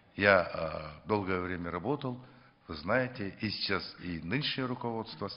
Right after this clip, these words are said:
рабочий орган, Совет Ассамблеи. Вот девять человек, членов Ассамблеи, сегодня из них пять человек инициировали законы. Закон.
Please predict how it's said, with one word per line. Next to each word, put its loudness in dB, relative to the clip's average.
рабочий -2
орган, -2
Совет 6
Ассамблеи. 0
Вот 4
девять 8
человек, 4
членов 2
Ассамблеи, 2
сегодня 6
из 4
них 0
пять 6
человек 2
инициировали 4
законы. 4
Закон. 4